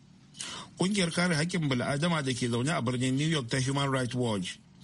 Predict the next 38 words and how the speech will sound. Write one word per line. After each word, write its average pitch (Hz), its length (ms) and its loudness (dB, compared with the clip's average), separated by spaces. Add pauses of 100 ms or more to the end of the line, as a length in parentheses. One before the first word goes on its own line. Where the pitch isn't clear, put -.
(340)
ta 156 140 2
faɗa 156 320 0
yau 160 160 2
Asabar 135 340 0
cewa 107 460 0
cin 190 180 2
zarafi 143 520 0
da 131 100 0
sojoji 156 560 0
ke 160 80 2
yi 143 80 0
wa 151 220 2
masu 123 280 0
zanga-zangar 151 640 0
ƙin 147 200 -2
jinin 123 260 0
juyin 156 260 0
mulkin 113 600 0 (320)
da 113 140 0
kamen 127 340 0
'yan 170 160 0
adawa 120 600 0
da 113 200 0
azabtar 139 340 0
da 143 120 2
su 113 280 -2
da - 100 -2
kashe 156 340 0
su 127 180 0
da 123 80 2
ma 135 160 2
wasu 143 260 0
nau'ukan 151 460 -2
ukuba 123 420 0
da 104 100 -2
ake 139 220 -2
gana 113 320 0
musu 107 480 -2